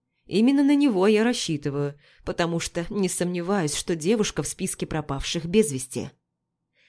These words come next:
Запись встроенной камеры поможет ему справиться без особых усилий.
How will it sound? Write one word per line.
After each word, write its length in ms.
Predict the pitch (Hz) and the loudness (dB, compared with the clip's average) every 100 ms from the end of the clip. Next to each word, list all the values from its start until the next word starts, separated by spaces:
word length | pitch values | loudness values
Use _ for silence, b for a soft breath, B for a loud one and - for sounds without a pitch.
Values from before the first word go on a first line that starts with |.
| _ | _
Запись 440 | 185 175 165 156 | -4 -2 0 -2
встроенной 460 | - - 180 156 147 | -6 -2 0 2 0
камеры 480 | 143 151 196 220 233 | -2 -2 0 0 -2
поможет 580 | - 269 202 175 202 - | -2 0 0 0 0 0
ему 200 | 196 196 | -2 -2
справиться 600 | - 147 143 147 170 165 | -2 -2 0 -2 -4 -4
без 220 | 208 202 | 0 2
особых 460 | 160 - 139 131 131 | 0 -2 -2 -2 -2
усилий. 600 | 143 - 139 117 - - | -4 -2 -4 -4 -10 -18